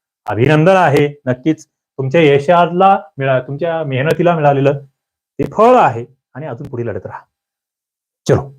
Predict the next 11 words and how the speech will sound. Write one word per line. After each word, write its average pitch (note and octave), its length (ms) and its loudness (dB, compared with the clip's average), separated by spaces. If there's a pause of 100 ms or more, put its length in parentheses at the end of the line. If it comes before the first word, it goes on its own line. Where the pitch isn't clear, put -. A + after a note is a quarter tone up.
आगे B2+ 320 4
बढ़ते G2 280 -4
हैं. - 100 -20 (260)
असं - 180 -14
काहीतरी C#3+ 300 -2
ऐकलं A2+ 280 -2
ना, B2+ 80 2
मला B2 200 2
भारी G#2+ 160 2
वाटतं B2+ 200 2
रे. B3 220 2